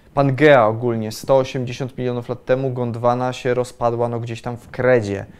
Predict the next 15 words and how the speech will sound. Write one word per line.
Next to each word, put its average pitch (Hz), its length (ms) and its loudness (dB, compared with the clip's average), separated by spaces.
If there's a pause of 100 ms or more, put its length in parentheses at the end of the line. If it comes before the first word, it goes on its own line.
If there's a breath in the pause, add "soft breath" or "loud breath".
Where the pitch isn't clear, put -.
(220 loud breath)
te 110 80 -8
kilkadziesiąt 123 720 -6
milionów 110 340 -6
lat 98 200 -10
temu. 90 200 -12 (600 soft breath)
Czyli 131 260 -2
mamy 139 260 2
jeszcze 139 260 -2
kilkadziesiąt 139 560 -4
milionów 131 400 -4
lat 131 360 0
późniejszej 151 760 0
historii, 127 720 0 (320 loud breath)
gdzie 123 220 -2
flora, 135 720 6